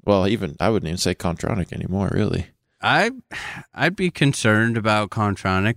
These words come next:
Speaker 2: but I mean, you're talking, oh, dude, what,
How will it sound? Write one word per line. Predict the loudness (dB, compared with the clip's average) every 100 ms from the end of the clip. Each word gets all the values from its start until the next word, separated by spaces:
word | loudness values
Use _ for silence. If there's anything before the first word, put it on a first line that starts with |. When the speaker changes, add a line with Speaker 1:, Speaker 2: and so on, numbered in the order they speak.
| 0
Speaker 2:
but | 2
I | 4
mean, | 2 0 -4 -12
you're | -6 -6 -6 _
talking, | -2 0 0 -2 -2 -4 _ _ _ -6
oh, | -2 -2
dude, | -2 -2 -2 -6 -6
what, | -2 -2